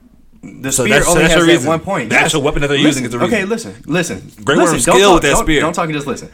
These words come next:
Speaker 1: All right. So as soon as Grey Worm does that little <laughs> Missandei lunge and he misses, uh, or
Speaker 2: Oh.
Speaker 1: Jon, or Jon sidesteps and cuts off the head of the spear, what's he gonna do?
Speaker 2: Hold on.
Speaker 1: Tackle
Speaker 2: So
Speaker 1: him?
Speaker 2: you think Jon Snow is so fast that he can <laughs> dodge the, the
Speaker 1: He's, he's
Speaker 2: the
Speaker 1: not
Speaker 2: head
Speaker 1: the
Speaker 2: of
Speaker 1: main
Speaker 2: the
Speaker 1: character
Speaker 2: spear
Speaker 1: for no reason.
Speaker 2: and cut the,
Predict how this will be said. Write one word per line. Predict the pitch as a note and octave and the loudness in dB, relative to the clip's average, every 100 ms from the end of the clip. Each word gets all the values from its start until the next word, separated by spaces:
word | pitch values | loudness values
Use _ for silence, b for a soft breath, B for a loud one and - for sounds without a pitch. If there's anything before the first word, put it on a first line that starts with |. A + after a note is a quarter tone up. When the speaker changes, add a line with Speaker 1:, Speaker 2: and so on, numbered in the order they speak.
| B B | B B
Speaker 1:
All | B2 | -2
right. | G#2 F#2 b - | -2 -6 b -10
So | C#3+ B2+ A#2+ A2+ A2+ - | -2 0 0 -4 -10 -6
as | B2+ | -4
soon | F#3+ G#3 | -4 -4
as | |
Grey | E3+ D#3+ F3 | 0 0 2
Worm | E3+ E3 | 0 -2
does | C#3+ | -4
that | D#3 | -4
little | C#3 C#3+ | -4 0
<laughs> | |
Missandei | F3+ A3+ D3 E3 G#3 G3 F3 C3 | 2 2 0 -2 0 0 0 -2
lunge | C3 F#3 D3+ C3+ D3 B B | 0 0 0 -2 -8 B B
and | C3+ | -8
he | C3+ D3 C#3 B - | -4 -4 -6 B -8
misses, | A2 D#3 - G2 B2 - b b b | -2 -2 -4 -10 -10 -12 b b b
uh, | A#2 A#2+ B2 | -4 -2 0
or | D#3 | -2
Speaker 2:
Oh. | C#3 | 0
Speaker 1:
Jon, | D#3 F3 E3 | 2 2 2
or | D3+ F3+ | 0 0
Jon | E3+ D#3+ | 0 -4
sidesteps | - F#3 F3+ D#3+ C#3+ | 0 0 0 -4 -6
and | C3 B2 | -6 -4
cuts | F#3 E3+ | -2 0
off | D#3 C#3+ | -2 -4
the | B2 | -6
head | D3+ | -6
of | A#2+ | -6
the | |
spear, | A#2 A#3 E3 G#2+ B B | -8 -6 -6 -6 B B
what's | F3+ F#3 | -6 -4
he | |
gonna | F3+ F3+ | -6 -4
do? | G#3 A2+ D#2+ - | -6 -6 -10 0
Speaker 2:
Hold | B3 | 2
on. | F3 | 4
Speaker 1:
Tackle | D3+ | 4
Speaker 2:
So | |
Speaker 1:
him? | - | 4
Speaker 2:
you | A#3 | 2
think | G#3+ C#3 | -4 -2
Jon | E3+ F#3 | -2 0
Snow | G#3 D#3 | 2 0
is | B2 | 0
so | D#3 | 0
fast | E3 E3+ C#3 C3 | 2 2 2 0
that | B2 | 0
he | B2 | 0
can | C3+ - C#3+ | -2 -4 -4
<laughs> | |
dodge | C#3 D#3+ | -2 -4
the, | C#3+ | -8
the | C#3+ A#2+ | -8 0
Speaker 1:
He's, | C4+ F#3 | 0 0
he's | F#3 A3 | -2 0
Speaker 2:
the | |
Speaker 1:
not | A3+ | 2
Speaker 2:
head | G3+ | 2
Speaker 1:
the | |
Speaker 2:
of | G#3+ | 0
Speaker 1:
main | |
Speaker 2:
the | - | 0
Speaker 1:
character | G#3+ G3 | 0 2
Speaker 2:
spear | |
Speaker 1:
for | F3 | 0
no | E3+ | -2
reason. | G3+ E3+ | -2 -2
Speaker 2:
and | D#3+ G3 G#3 | 0 0 4
cut | - | 4
the, | G3+ | 4